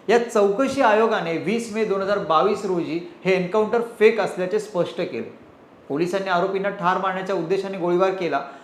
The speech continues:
त्यामुळे सर्वच दहा पोलिसांवर हत्येचा गुन्हा चालवण्यात यावा, अशी शिफारस या आयोगाने केली.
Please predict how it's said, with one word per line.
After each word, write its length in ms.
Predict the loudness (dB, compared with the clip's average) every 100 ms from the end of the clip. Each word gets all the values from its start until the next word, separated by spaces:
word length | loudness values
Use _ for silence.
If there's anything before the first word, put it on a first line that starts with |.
| -4 2
त्यामुळे 340 | 4 6 4
सर्वच 460 | 4 2 4 2 2
दहा 180 | 2
पोलिसांवर 560 | 2 2 0 0 -2 -4
हत्येचा 460 | -4 -4 -2 -2 -2
गुन्हा 240 | -2 -2
चालवण्यात 540 | 0 2 2 0 0
यावा, 320 | 0 2 2 0
अशी 220 | -2 -6
शिफारस 580 | -6 -2 0 0 0 0
या 100 | 2
आयोगाने 380 | 2 0 -2
केली. 220 | -6 -8